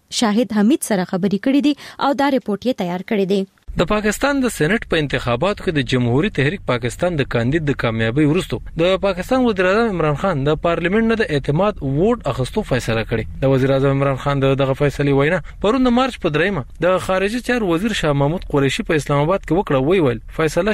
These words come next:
Speaker 2: شوې ده چې وزیر اعظم به د پارلیمنت نه د اعتماد ووټ اخلي. نو واضحه به شي چې څوک په کوم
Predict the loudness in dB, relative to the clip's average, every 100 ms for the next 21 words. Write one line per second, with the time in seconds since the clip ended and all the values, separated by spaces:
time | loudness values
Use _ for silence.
0 | 2 0 0 -4 -12 -2 2 4 2 2
1 | 2 0 0 -2 0 0 0 -2 -4 -6
2 | -2 -2 0 -2 0 0 0 -2 -4 0
3 | 2 2 0 -4 -6 -6 -4 0 2 2
4 | 2 2 0 -2 -8 -4 -2 0 -2 -2
5 | 0 2